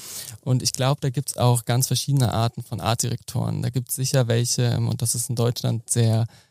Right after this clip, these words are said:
weit, ähm, auch immer noch, ähm, dass viele einfach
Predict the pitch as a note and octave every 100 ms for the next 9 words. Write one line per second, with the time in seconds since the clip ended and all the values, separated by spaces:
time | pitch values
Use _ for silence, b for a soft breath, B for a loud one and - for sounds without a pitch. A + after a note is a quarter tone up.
0 | b - A2 B2 D#3+ - B2+ A#2+ A#2+ A#2
1 | A#2 A2+ A2+ G#2+ B2+ A#2+ A#2 - - A#2
2 | A2+ A2+ A#2+ A2+ - - - B2 B2+ G#2+
3 | G#2+ A2+ B2